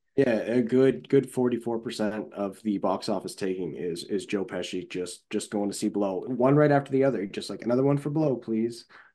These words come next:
Another one for Blow." You, you know, he, they were trying to cut him a deal, and he's like, "No, I believe in the process. You know, I want these, you know, filmmakers to get their money. This is how they make their money. They don't really make that much money off of, like,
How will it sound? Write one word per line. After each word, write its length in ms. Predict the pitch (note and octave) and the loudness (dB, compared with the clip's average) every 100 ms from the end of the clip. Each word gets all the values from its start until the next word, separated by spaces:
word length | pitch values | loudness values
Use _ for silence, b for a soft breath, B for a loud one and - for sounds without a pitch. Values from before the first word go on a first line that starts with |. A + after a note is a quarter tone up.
| - | -8
Another 240 | F2 A#2+ | -4 0
one 140 | C#3 | 2
for 160 | D3 D#3+ | 2 -2
Blow." 300 | D#3+ E3+ - | 0 0 2
You, 140 | C#3 | 2
you 180 | C3+ C3+ | 2 4
know, 160 | B2 A#2 | 2 2
he, 180 | C3 C#3+ | -2 0
they 160 | C#3 | 2
were 100 | D3+ | 2
trying 220 | D3+ F3+ | 2 2
to 60 | F#3 | 2
cut 160 | - C#3+ | 2 0
him 80 | |
a 40 | B2 | 0
deal, 280 | C3 D3 G#2 | -2 -2 -2
and 80 | |
he's 100 | G2+ | -6
like, 140 | A2 - | -8 -2
"No, 200 | B2+ C#3+ | 2 2
I 60 | |
believe 300 | F2+ E2 G2+ | 0 -6 -8
in 40 | F2 | -6
the 60 | |
process. 600 | - D#3 D#3 - C#3+ C#3 - b b - | 0 2 2 2 0 -2 -8 b b -14
You 80 | F2 | -8
know, 60 | |
I 20 | |
want 200 | E2+ G2+ - | -6 -6 -2
these, 400 | A2 G#2 - - | 0 0 -2 -4
you 80 | A2 | -2
know, 180 | E2 G#2 - | -2 -8 -4
filmmakers 400 | - C#3 B2 A2 | 2 4 4 0
to 40 | G#2 | -4
get 140 | F#2 | -6
their 100 | G2 | -4
money. 380 | G2+ D3 D#3 D3+ | 2 4 6 4
This 240 | A2+ A2+ | 2 -2
is 80 | - | -6
how 100 | A2+ | -4
they 140 | G2+ G2 | -2 0
make 240 | B2+ D3+ | 0 2
their 100 | D#3 | 2
money. 220 | C#3+ C#3 | 4 4
They 80 | A2 | 0
don't 140 | F#2+ | -4
really 180 | F2 G2+ | -8 -4
make 240 | G2+ C3+ C#3+ | -2 0 0
that 140 | D3 | 0
much 220 | D#3 D#3+ | 0 0
money 280 | D#3+ D#3 D3+ | 0 2 2
off 180 | A2+ A2+ | 2 -2
of, 140 | G#2 | -6
like, 260 | G#2 G#2 | -6 -6